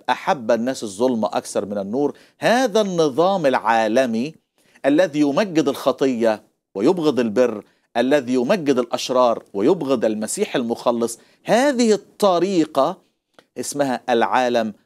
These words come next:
الذي يبغض الرب يسوع المسيح. النهاردة حط في ال-، في ال-، في المنافسة قدام العالم، حط واحد ممثل مشهور، حط، آه، آه، سامحني في التعبير،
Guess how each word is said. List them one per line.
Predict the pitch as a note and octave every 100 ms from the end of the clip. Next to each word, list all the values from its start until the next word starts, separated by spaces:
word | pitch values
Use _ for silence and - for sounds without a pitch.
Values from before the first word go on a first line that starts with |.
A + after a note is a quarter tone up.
| _
الذي | A2+ G#2+ A#2+ G#2 G#2+
يبغض | C3 D#3+ D3+ F3+ B2+ -
الرب | G#2 G#2+ G#2+ F#2+
يسوع | G2+ F#2+ G2 F2+
المسيح. | E2+ D#2+ D#2 D#2+ D#2+ C3+
النهاردة | C3+ F3+ D3
حط | - G#3+ D3
في | C3
ال-، | A#2+ A#2 - _
في | -
ال-، | B2 -
في | A#2+
المنافسة | A2 G#2 G2 - B2 E3 - D3+
قدام | C3 G#2+ D3+ D3+ A#2+ _ A#2+
العالم، | A#2 C3 C3+ G#2 _
حط | - B3 -
واحد | E3 - D3+ - A#2+
ممثل | B2+ E3 - B2
مشهور، | A2 - E3 A3+ C4 _ _ _ _ _ _
حط، | - G3 - -
آه، | C#3 B2+ -
آه، | A#2 A2 A2+ G#2+ -
سامحني | - A2 B2+ -
في | A2+
التعبير، | A#2 A#2+ G#2+ B2 B2